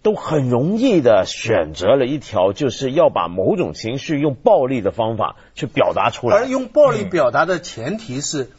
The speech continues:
Speaker 2: 你不是人，
Speaker 1: 嗯。
Speaker 2: 只要你是坏人，你就不是人。我印象最深的，文革当中上海有一个叫上体司，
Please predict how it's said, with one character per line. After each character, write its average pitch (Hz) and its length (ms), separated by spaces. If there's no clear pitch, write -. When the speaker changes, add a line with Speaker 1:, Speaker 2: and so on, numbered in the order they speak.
Speaker 2:
你 127 400
不 139 240
是 165 160
人， 110 140
Speaker 1:
嗯。 101 100
Speaker 2:
只 180 200
要 285 160
你 196 120
是 - 140
坏 254 320
人， 101 280
你 160 160
就 160 120
不 156 140
是 156 180
人。 107 220
我 165 140
印 269 160
象 247 140
最 320 240
深 156 260
的， 135 100
文 139 240
革 175 140
当 160 180
中 165 100
上 185 220
海 113 140
有 110 60
一 104 40
个 110 60
叫 131 100
上 160 300
体 - 240
司， - 360